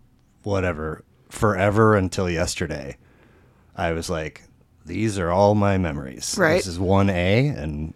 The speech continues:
Speaker 1: you know, thirty-seven C, and,
Speaker 2: Right.
Speaker 1: uh, I can tell you where I was, where I lived when they happened, and, uh, this person said, uh, 'Don't step in that hole' when blah, blah, blah." And then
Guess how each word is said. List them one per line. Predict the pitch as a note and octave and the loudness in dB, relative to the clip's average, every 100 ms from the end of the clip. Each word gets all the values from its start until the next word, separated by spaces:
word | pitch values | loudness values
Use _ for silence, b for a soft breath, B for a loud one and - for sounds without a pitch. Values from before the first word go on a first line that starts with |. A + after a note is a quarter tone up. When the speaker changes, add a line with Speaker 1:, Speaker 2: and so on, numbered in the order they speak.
| - | -8
Speaker 1:
you | E2 | -8
know, | D#2 D2+ E2+ - - - - _ - | -6 -6 -8 -10 -18 -18 -20 _ -16
thirty-seven | - G2+ F#2+ - G#2 F#2 F2 E2+ | -6 -4 -2 0 0 2 0 -2
C, | - A2+ A2+ D#3+ F3 | -2 0 2 2 0
and, | F3 | 2
Speaker 2:
Right. | G3 D#3+ E3 D#3+ B B | 2 2 0 -4 B B
Speaker 1:
uh, | F#2 F2 F2 E2+ | -2 0 2 2
I | E2 | 0
can | F#2 | 0
tell | G#2+ G#2 | 2 4
you | G2+ G2+ G2 | 4 2 2
where | G2 F#2+ G2 | 0 2 2
I | F#2 | 4
was, | F#2+ A2 A#2+ B2 | 4 6 6 4
where | F#2+ | 2
I | F2 | 2
lived | F#2+ G#2+ | 2 0
when | G2 F2+ | 0 2
they | E2+ | 2
happened, | G#2+ - B2 B2 B2+ | 2 4 4 6 6
and, | G#2+ E2+ D#2+ D#2+ | 4 2 0 -4
uh, | E2 E2+ E2 D#2+ D#2+ | -4 -2 -2 -2 -2
this | G#2 - | -4 -2
person | G#2 F2+ F#2 F2 | -4 -2 -2 -4
said, | - F#2 F2 D#2 F2 | -2 0 0 -4 -8
uh, | F2 E2+ | -6 -4
'Don't | E2 G2+ - | 0 0 0
step | - G2 | -2 0
in | G2 | 0
that | E2 D#2+ | 0 2
hole' | G2 A2 A#2 - | 4 4 4 0
when | F2+ E2+ E2 E2 | -4 -2 0 -2
blah, | E2 F#2 F#2+ | -2 2 2
blah, | F2+ | 2
blah." | E2 F2 F#2+ A#2 B B B B B | 0 0 2 0 B B B B B
And | G2+ F#2+ | -2 0
then | F#2+ F#2+ F2+ | 2 2 2